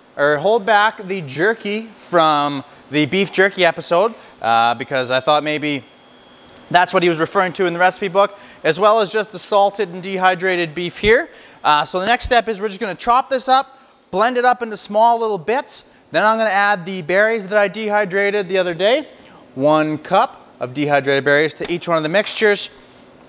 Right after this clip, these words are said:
And then we're gonna cook up some beef suet, beef fat into a liquid, pour it over these guys, mix 'em, cool 'em down, and we'll have pemmican. So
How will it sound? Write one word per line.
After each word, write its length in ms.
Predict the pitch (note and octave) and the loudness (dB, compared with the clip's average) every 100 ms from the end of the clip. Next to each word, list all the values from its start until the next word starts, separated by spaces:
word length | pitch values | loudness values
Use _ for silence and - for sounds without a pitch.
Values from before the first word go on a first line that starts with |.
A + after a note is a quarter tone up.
| - | -2
And 120 | D3+ | 2
then 200 | D#3+ D#3 | 2 2
we're 100 | D3+ | 0
gonna 360 | D3+ C#3+ C3 B2 - _ - | 2 2 0 -4 -18 _ -4
cook 200 | A#3+ A#3+ | -2 2
up 160 | A3 | 0
some 240 | - E3 C#3 - | 0 -8 -6 -4
beef 340 | A3 A3+ - | -2 -4 -10
suet, 580 | - - G3+ G#3+ E3+ C#3 | -10 -4 2 2 0 -6
beef 200 | G3+ G3 | -8 -8
fat 480 | - - G3 G3+ - - - | -14 0 2 2 -2 -10 -8
into 200 | - F3+ | -2 2
a 40 | E3 | 4
liquid, 440 | D#3+ F#3+ G#3 G#3 - - - _ - | 4 2 2 2 -2 -20 -20 _ -4
pour 220 | G#3 G#3+ | 2 4
it 20 | G3 | 2
over 180 | F#3+ | 0
these 200 | F3+ G3 | 0 -2
guys, 340 | E3 F#3+ F#3+ C3+ | 2 2 2 -2
mix 320 | D#3+ F#3+ - | -6 -6 -6
'em, 140 | G3 F#3+ _ _ | -10 -10 _ _
cool 200 | - F#3+ | -2 -2
'em 100 | F#3 | 2
down, 340 | F3 F3 F3+ | 2 2 0
and 120 | C#3 | -4
we'll 140 | C3 D#3+ | -2 2
have 280 | E3 D3 - | 2 0 -6
pemmican. 560 | E3 D#3 D3 B2+ F#2 - - | -6 -6 -6 -8 -8 -14 -20
So 320 | - - A#2 | -8 -2 -2